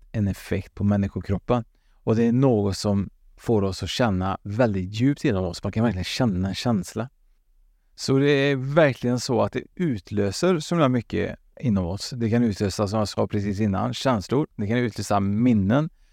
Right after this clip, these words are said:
Det kan utlösa våra sinnen och lukt. Så tanken att man kan läka av ljudfrekvens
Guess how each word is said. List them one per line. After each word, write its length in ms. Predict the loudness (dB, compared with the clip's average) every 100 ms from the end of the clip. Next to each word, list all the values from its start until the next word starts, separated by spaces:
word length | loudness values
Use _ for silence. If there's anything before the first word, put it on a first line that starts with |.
| -6
Det 120 | 0
kan 80 | 2
utlösa 400 | 2 0 0 0
våra 180 | 0
sinnen 500 | -2 0 2 2 2
och 100 | 0
lukt. 340 | 2 0 -2 _ _ _ _ -4
Så 180 | -2
tanken 560 | -2 0 2 2 2 0
att 80 | 0
man 80 | 0
kan 240 | 0 2
läka 420 | 0 0 -4 -2
av 120 | -2
ljudfrekvens 760 | 0 0 0 -2 -2 -2 -2 -6